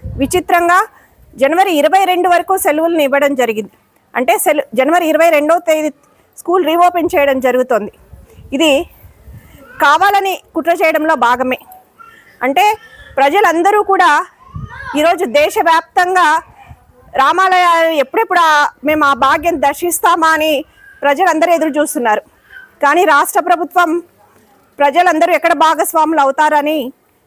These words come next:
ఈరోజు స్కూల్ని రీఓపెన్ చేయడం జరుగుతుంది.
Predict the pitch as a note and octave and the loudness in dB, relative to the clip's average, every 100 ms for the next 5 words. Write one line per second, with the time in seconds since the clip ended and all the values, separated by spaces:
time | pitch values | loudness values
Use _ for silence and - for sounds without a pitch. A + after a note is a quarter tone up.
0 | _ C#4+ E4 E4+ - F4 F4 D#4+ D4 E4 | _ -2 0 -2 -4 -2 0 0 0 -2
1 | - _ _ _ - D4+ E4+ F4 E4 E4+ | -8 _ _ _ -2 2 2 2 0 0
2 | C#4+ C#4 C4+ B3+ B3 C4+ C4 B3+ G#4 | 0 0 0 -2 -2 -2 -2 -2 -4